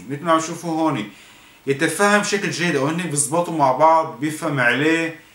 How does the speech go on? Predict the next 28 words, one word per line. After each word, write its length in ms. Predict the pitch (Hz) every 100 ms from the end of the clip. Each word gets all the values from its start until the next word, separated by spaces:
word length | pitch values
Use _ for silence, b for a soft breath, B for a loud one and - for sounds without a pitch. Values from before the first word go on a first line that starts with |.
| B -
على 240 | 113 127 127
تركيبه 420 | 131 - 170 160
وعلى 380 | 147 123 117 151
عقله. 420 | 165 156 151 151 - -
هون 120 | 180
هيك 260 | 185 170 156
المقصود 400 | 143 135 - 139
فيها 420 | - 135 131 131
زيش 380 | 117 135 156 -
فيرشتين 720 | - 120 - - 143 139 127
مت. 240 | 147 139 - - _ _ -
مثل 180 | 160 160
ما 160 | 165 170
قلنا، 400 | 180 190 196 - -
ما 120 | 151
لنا 200 | 185 180
عم 180 | 156 160
نحكي 220 | 165 -
على 160 | 131 131
فعل 260 | - 151 147
فيرشتين 760 | - 139 - - 147 151 147 - B B 120
اللي 140 | 135
هو 180 | 151 151
الواحد 400 | 127 147 143 135
فهم 560 | - 170 151 151 139 - b b -
ال-، 380 | 123 120 113 113
الكلمة 460 | 110 160 165 143 104
مثلًا. 300 | 101 -